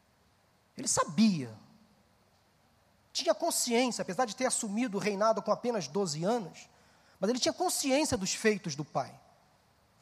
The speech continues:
Com certeza, antes de morrer, Isaías aconselhou muito esse rapaz,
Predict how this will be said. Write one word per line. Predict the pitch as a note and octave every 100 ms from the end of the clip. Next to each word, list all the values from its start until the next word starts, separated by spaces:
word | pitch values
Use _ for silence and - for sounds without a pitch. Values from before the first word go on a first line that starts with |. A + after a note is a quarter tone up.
| _
Com | - E4+
certeza, | C#4 - - C4 C#4 D#3+ C3+ G#2+ - _ -
antes | D#4 C#4+
de | B3
morrer, | A3 F3 A3 C4
Isaías | F#3+ G#3 G3+ C#4 G#3
aconselhou | - C4 C4 C4 C#4
muito | A#3 B3 D#4+ D4 F#3+
esse | E3
rapaz, | D#3+ D3 D3 C3 - -